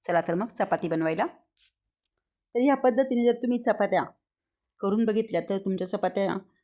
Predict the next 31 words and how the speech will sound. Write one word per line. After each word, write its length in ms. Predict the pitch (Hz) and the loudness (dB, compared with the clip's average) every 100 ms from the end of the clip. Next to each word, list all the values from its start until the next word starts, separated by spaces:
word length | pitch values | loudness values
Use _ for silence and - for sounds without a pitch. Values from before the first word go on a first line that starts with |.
| _ | _
थंडच 420 | - 269 247 254 262 | 2 4 6 4 4
काय 160 | 254 | 2
दोन 240 | 202 220 233 | 4 4 4
तीन 180 | 254 | 2
दिवसाच्या 380 | 233 254 269 226 233 | 0 0 0 0 0
शिळ्या 240 | 254 220 | 2 2
झाल्यानंतरही 760 | 220 214 202 208 214 226 226 214 | 2 2 2 0 0 -2 0 -2
त्या 280 | 202 185 196 - _ _ _ | 0 0 -2 -12 _ _ _
तशाच 320 | 226 311 - | 0 2 2
मऊ 240 | 240 208 220 | 4 4 4
राहतील, 580 | 226 208 - 247 214 185 | 2 -2 -4 -6 -4 0
जेवढ्या 280 | 196 190 | 4 4
त्या 140 | 196 208 | 2 2
गरम 320 | 185 190 190 | 4 4 2
असताना 320 | 190 - 190 | 0 0 0
मऊ 240 | 196 175 175 | 2 2 2
राहायच्या. 360 | 185 151 180 196 _ _ _ _ _ | 0 -2 -6 -8 _ _ _ _ _
आणि 280 | 190 190 196 | -2 0 2
म्हाताऱ्या 420 | 214 220 170 185 | 2 2 0 0
माणसाला 380 | 190 196 220 214 | 0 0 2 2
पण 180 | 214 208 - | 0 -4 -4
ओठावर 380 | 190 190 190 202 | -4 0 -2 0
चावता 360 | 208 180 175 | 2 2 2
येतील, 240 | 165 160 165 - _ _ _ | -2 -2 -8 -10 _ _ _
इतक्या 300 | 190 190 196 | -12 -4 -2
सुंदर 360 | 190 208 165 165 | 0 0 2 2
मऊ 200 | 170 165 | 2 2
लुसलुशीत 520 | 170 170 190 202 180 | 0 -4 -8 -4 -2
अशा 200 | 165 190 | -2 -2
चपात्या 400 | - 165 165 185 - _ _ _ _ | -2 -4 -2 -4 -6 _ _ _ _
होतात. 260 | 214 196 165 | -4 0 -2